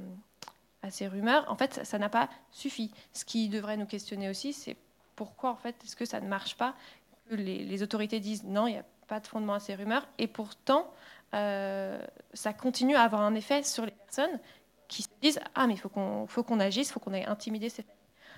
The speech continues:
Donc, euh, comme a pu le rappeler, euh, Anina Chouchou, euh, à l'époque, euh, fin mars, elle disait que c'était quand même une expression très forte de l'antiziganisme qui est très structurelle, euh, et que, euh, ça, voilà, c'est,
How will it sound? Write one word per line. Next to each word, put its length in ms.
Donc, 260
euh, 140
comme 180
a 100
pu 140
le 60
rappeler, 420
euh, 140
Anina 280
Chouchou, 400
euh, 160
à 80
l'époque, 440
euh, 100
fin 220
mars, 340
elle 240
disait 220
que 60
c'était 220
quand 120
même 140
une 100
expression 380
très 200
forte 240
de 80
l'antiziganisme 1080
qui 280
est 140
très 160
structurelle, 840
euh, 600
et 100
que, 160
euh, 720
ça, 200
voilà, 180
c'est, 480